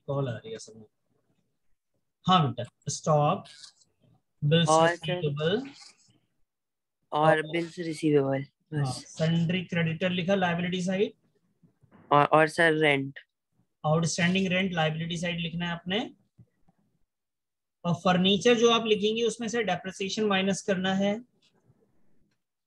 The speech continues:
Speaker 1: ठीक है बेटा?
Speaker 2: जी सर।
Speaker 1: ठीक है, अभी इसमें और भी चीजें हैं वो मैं आपको बताऊं। देखिए आपने सारी चीजें लिख ली, लेकिन आपने वहां पे एक loan लिया गया था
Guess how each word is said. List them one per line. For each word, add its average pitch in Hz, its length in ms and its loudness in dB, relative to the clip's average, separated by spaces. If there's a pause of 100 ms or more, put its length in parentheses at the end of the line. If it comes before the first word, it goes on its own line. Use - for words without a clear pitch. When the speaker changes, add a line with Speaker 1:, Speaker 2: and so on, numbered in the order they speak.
(420)
Speaker 1:
ठीक 180 180 -2
है 208 60 2
बेटा? 214 360 0 (1120)
Speaker 2:
जी 156 300 2
सर। - 240 -12 (680)
Speaker 1:
ठीक 139 200 -10
है, - 80 -14 (120)
अभी 208 260 0
इसमें 208 260 0
और 175 280 -4
भी 190 120 -2
चीजें 190 360 -4
हैं 196 180 -2
वो 180 200 -4
मैं 165 80 0
आपको 131 240 -6
बताऊं। - 560 -10
देखिए - 300 -2 (420)
आपने 185 280 0
सारी 208 240 4
चीजें 208 280 4
लिख 175 180 -4
ली, 165 160 -2
लेकिन 180 300 -4
आपने 180 420 -6
वहां 185 280 -2
पे 196 140 -6
एक 196 440 -4
loan 190 380 0
लिया 185 300 2
गया 160 260 0
था 165 180 -2